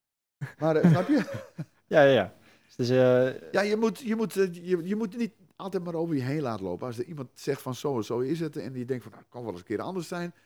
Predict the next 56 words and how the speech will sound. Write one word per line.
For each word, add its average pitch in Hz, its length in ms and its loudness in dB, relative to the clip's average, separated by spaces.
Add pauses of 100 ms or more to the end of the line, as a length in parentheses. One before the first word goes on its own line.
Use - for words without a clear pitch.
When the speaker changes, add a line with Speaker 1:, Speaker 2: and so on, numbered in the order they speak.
Speaker 1:
dan 208 120 -8
moet 170 100 0
je 87 60 -2
dat - 200 -14
ook - 120 -20
naar 104 100 -20
voren 208 280 0
brengen. 85 320 -14 (480)
En 160 80 -20
dat 101 140 -12
geldt 107 260 -10
ook 139 100 -20
voor, 104 160 -8
eh, 101 220 -6
initiatieven 143 480 -8
nemen. 92 340 -8 (380)
Speaker 2:
Ja, 131 180 -2
dus 110 160 -10
initiatief 135 480 0
nemen 143 420 0 (260)
en 131 140 -2
een 123 100 2
beetje, 117 400 0 (300)
eh, - 60 -12
Speaker 1:
Ja, 214 380 -4 (140)
Speaker 2:
hakken 127 180 -2
Speaker 1:
ja. - 0 -
Speaker 2:
in 131 100 2
het 120 60 -2
zand 156 320 -2
en - 380 -10 (240)
dus - 120 -20
gewoon 135 200 4
tegen 135 260 6
het 131 100 0
bestuur 131 340 0
in. 104 160 0 (320)
Mag 131 220 6
wel. 110 100 0
Speaker 1:
Niet, 170 240 0
niet 170 180 -6 (120)
tegen, 185 460 4
als 135 200 -4
je 131 80 -12
denkt 135 220 -4
van, 139 160 -6
"Ja, 123 120 -4
dat 117 180 -8
zal 156 200 -4
wel 135 100 2
zo 127 120 -4
zijn 135 340 -4
en 120 120 -4
het, 110 180 -8
het, 98 200 -8
dat 92 140 -6